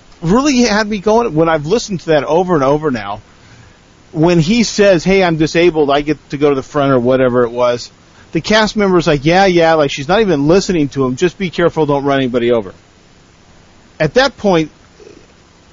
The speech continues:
she should have known that the guy's full of crap. Um, so then, I don't know if you heard the crash, but after,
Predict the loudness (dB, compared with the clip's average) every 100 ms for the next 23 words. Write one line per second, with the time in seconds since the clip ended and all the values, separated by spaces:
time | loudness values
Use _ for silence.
0 | -12 -8 -4 0 0 2 2 4 4 4
1 | 2 -2 -6 -10 -20 -20 -14 -12 -2 -2
2 | 0 0 0 0 -2 -2 -6 -16 -6 0
3 | 0 -2 -8 -16 -20 -20 -18 -16 -16 -16
4 | -20 -8 -2 0 2 0 -2 -8 -20 -20
5 | -20 -16 -12 0 0 4 2 2 -2 -10
6 | -18 -18 -14 -2 0 2 2 2 2 4
7 | 4 2 -2 -8 -2 2 4 2 0 0
8 | 0 2 0 2 4 2